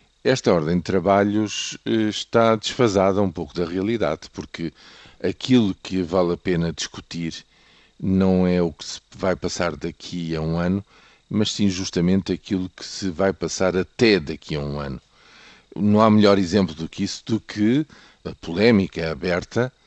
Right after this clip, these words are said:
pelo presidente do Bundesbank, do Banco Central da Alemanha, Jens Weidemann,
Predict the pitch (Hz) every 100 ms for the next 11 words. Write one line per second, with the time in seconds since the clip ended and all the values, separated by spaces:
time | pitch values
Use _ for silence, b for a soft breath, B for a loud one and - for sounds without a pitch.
0 | b b b _ 98 90 82 82 78 80
1 | 80 85 76 82 80 76 71 80 73 76
2 | 80 80 - - 87 113 - 80 73 80
3 | - 85 78 76 67 67 69 76 73 76
4 | 85 92 85 80 78 80 87 87 101 110